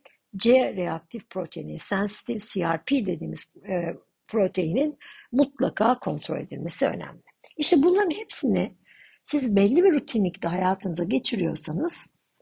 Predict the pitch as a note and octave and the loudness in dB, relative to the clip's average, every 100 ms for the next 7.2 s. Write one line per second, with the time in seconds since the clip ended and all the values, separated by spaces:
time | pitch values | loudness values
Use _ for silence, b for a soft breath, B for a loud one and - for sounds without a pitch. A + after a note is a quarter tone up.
0 | - A3 D4+ D#4 F3 - E3 C4 - _ | 0 4 6 6 2 -2 -4 -4 -8 _
1 | _ _ _ _ G#3+ G3+ A#3 C4 - C#4 | _ _ _ _ 0 6 6 6 2 -2
2 | B3 A3 G#3+ G3+ G#3+ A#3+ - _ _ - | -2 -2 0 0 0 0 -4 _ _ -2
3 | F#3+ F3 F3+ F3 F#3 F3+ A3 E4+ A#3 F#3+ | 2 2 0 4 6 8 6 4 4 2
4 | - D#3+ D3 D#3 D3+ D3 - D3 C#3+ - | 0 -4 -4 -6 -6 -8 -8 -8 -6 -8
5 | - E3 B3 G#3 - F#3 D#3+ E3 - - | -6 -2 0 0 0 -2 0 -2 -2 -2
6 | F3+ - D#3 - - C#3+ D#3 - - D#3+ | -2 0 -4 -4 -6 -6 -6 -6 -6 -4
7 | G#3 D#4 | -2 -4